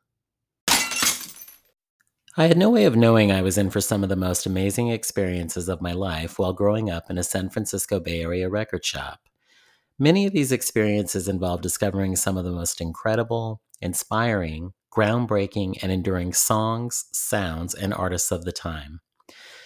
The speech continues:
I'm often reminded of the countless memories I made during the eighties, which were usually soundtracked by the songs heard on the radio,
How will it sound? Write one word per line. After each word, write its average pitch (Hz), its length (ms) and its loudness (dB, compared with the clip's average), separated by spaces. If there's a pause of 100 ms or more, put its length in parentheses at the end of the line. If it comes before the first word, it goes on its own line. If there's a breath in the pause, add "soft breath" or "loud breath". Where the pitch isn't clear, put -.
(220 loud breath)
I'm 135 140 2
often 180 260 4
reminded 117 460 4
of 104 80 0
the - 80 -8
countless - 440 -2
memories 92 320 -2
I 92 100 0
made 85 260 -4
during 95 240 0
the 98 120 -2
eighties, 85 440 -6
which - 180 -4
were 117 80 0
usually 131 400 0
soundtracked 95 640 -2
by 92 80 0
the 87 100 -6
songs 92 380 -2
heard 92 220 -2
on 87 80 -2
the 80 80 -4
radio, 107 640 -2